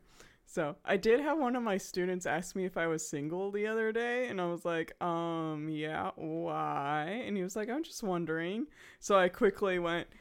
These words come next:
"Yeah, so if you have a single dad or uncle around the age of thirty,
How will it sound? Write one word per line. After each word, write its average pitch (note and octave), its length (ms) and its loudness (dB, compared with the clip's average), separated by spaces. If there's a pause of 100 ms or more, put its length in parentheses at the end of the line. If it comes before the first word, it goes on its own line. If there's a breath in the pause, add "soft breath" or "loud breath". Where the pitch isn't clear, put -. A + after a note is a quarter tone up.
(160 soft breath)
"Yeah, A#3+ 220 4
so F#3 320 4
if F3+ 220 2
you G#3 80 2
have F3+ 140 4
a F3 60 2
single G3+ 420 0
dad F3 300 2
or D#3 160 2
uncle D3+ 600 0
around D#3+ 260 0
the D#3+ 120 0
age E3 160 -2
of D3+ 120 -4
thirty, D#3+ 600 -2